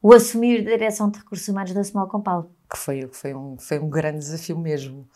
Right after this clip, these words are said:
Speaker 2: Ah, eu acho que quando passei para a Danone foi um desafio, mas comecei numa função e estava inserida dentro de uma equipa,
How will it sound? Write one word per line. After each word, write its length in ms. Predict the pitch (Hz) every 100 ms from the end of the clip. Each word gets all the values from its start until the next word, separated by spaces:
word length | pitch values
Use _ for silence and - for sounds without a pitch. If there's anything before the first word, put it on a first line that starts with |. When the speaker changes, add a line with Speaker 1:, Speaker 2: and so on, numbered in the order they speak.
| - - - -
Speaker 2:
Ah, 200 | 160 151
eu 180 | 165 165
acho 180 | 175 -
que 80 |
quando 200 | - 180
passei 340 | 175 175 - 165
para 220 | 165 165
a 20 |
Danone 340 | 160 160 160 147
foi 200 | - 165
um 120 | 160
desafio, 640 | 143 156 - 170 254 320 -
mas 220 | 160 151
comecei 380 | - 156 - 156
numa 140 | 160
função 520 | 156 160 - 180 196
e 20 | 147
estava 260 | 139 139
inserida 460 | 139 - 156 160 156
dentro 200 | 151 -
de 60 | 156
uma 140 | 156
equipa, 520 | 156 - 180 180 143